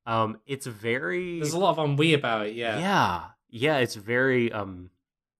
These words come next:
Speaker 1: almost a nihilistic scene in some ways.
Speaker 2: Mm.
Speaker 1: Like, but it, it's very un-, kind of uncomfortable. Uh, but, but
Speaker 2: I think
Speaker 1: really
Speaker 2: maybe it speaks to this
Speaker 1: good <laughs> as a scene.
Speaker 2: Yeah.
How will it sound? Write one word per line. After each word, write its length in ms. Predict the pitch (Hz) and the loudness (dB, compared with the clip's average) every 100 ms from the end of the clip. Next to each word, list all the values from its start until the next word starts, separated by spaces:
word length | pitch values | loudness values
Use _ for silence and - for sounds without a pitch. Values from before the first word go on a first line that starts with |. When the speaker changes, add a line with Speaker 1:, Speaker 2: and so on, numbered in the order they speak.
| _ _ _ | _ _ _
Speaker 1:
almost 340 | 120 143 - - | -2 0 0 0
a 80 | |
nihilistic 760 | 127 110 123 107 117 - 123 - | 2 4 4 2 -2 -4 -16 -14
scene 540 | - 101 123 123 92 _ _ _ _ _ _ _ | -12 -6 -4 -4 -8 _ _ _ _ _ _ _
in 160 | 104 101 | -16 -12
some 260 | 110 95 | -10 -10
ways. 340 | 92 90 87 127 | -10 -14 -14 -12
Speaker 2:
Mm. 60 | 127 | -6
Speaker 1:
Like, 280 | 104 101 - | -6 -8 -12
but 100 | 113 107 | -10 -8
it, 200 | 107 107 | -8 -10
it's 200 | 95 92 | -16 -6
very 260 | 107 139 | 0 0
un-, 120 | 190 - - | 0 -6 -10
kind 180 | 123 | -2
of 80 | 117 | -2
uncomfortable. 760 | 107 95 110 135 110 85 82 85 _ _ _ _ _ | -2 -2 -4 -4 -6 -12 -16 -20 _ _ _ _ _
Uh, 320 | 104 98 101 101 - | -2 0 0 -2 -12
but, 320 | 113 131 110 | -6 -4 -2
but 80 | 131 | 0
Speaker 2:
I 40 | 135 | 4
think 120 | 175 | 6
Speaker 1:
really 120 | 240 | 6
Speaker 2:
maybe 160 | 160 156 | 6 4
it 40 | |
speaks 280 | - 170 151 | 0 -2 0
to 100 | 123 | 2
this 180 | 196 147 | 4 2
Speaker 1:
good 180 | - - _ - - | -2 -14 _ -16 -14
<laughs> 40 | - | -10
as 160 | 131 | -12
a 60 | 101 | -12
scene. 420 | - 135 151 87 _ _ | -14 -12 -12 -16 _ _
Speaker 2:
Yeah. 460 | 156 156 156 135 | -4 2 6 4